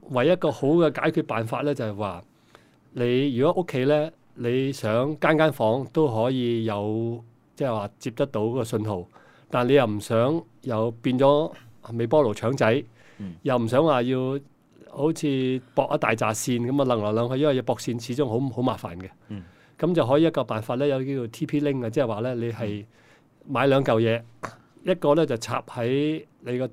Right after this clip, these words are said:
Speaker 1: 駁你個 modem 嗰度，然後插咗落牆。另外一嚿呢，就話去你嗰部電腦嗰度，又一，一嚿。噉就用返你屋企嗰條電線呢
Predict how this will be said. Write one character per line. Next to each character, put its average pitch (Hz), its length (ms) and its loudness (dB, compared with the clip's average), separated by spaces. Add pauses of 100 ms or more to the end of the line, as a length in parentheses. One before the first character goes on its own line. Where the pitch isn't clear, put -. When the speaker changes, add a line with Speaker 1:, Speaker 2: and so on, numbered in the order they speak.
(120)
Speaker 1:
駁 120 140 0
你 131 100 -4
個 131 60 -4 (100)
modem 131 380 2
嗰 117 100 -4
度， 98 220 -8 (260)
然 120 120 -6
後 110 60 -6
插 127 120 -4
咗 143 100 0
落 131 80 2
牆。 92 240 -12 (560)
另 131 120 -2
外 151 120 4
一 - 20 2
嚿 131 240 2
呢， 151 100 2
就 131 160 -4
話 107 180 -6
去 135 120 -2
你 120 180 0
嗰 139 120 0
部 110 200 -4
電 107 220 -4
腦 104 60 -2 (140)
嗰 127 40 0
度， 98 200 -6 (200)
又 110 300 -6
一， 120 60 -2 (160)
一 151 100 -4
嚿。 98 300 -6 (540)
噉 185 160 -2
就 190 100 4
用 123 280 0
返 160 280 0
你 123 180 -2
屋 170 160 -4
企 127 240 -4
嗰 143 120 -2
條 135 140 -8 (400)
電 104 240 -6
線 117 320 -2
呢 131 220 -2